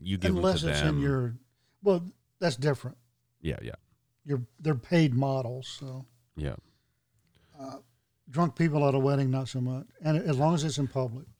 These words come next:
Speaker 1: Yeah.
Speaker 2: And it is normally, but, uh,
Speaker 1: Yeah.
Speaker 2: anyway.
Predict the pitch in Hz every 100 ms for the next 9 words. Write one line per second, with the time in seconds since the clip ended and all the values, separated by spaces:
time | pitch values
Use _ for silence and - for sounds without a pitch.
0 | _ - 80 69 - - _ _ _ _
1 | 160 147 143 - - _ _ _ _ _
2 | - - 139 131 120 123 - 135 131 127
3 | 123 131 123 135 - _ - - - -
4 | _ _ _ 127 _ 71 64 65 85 _
5 | _ _ _ 214 180 131 127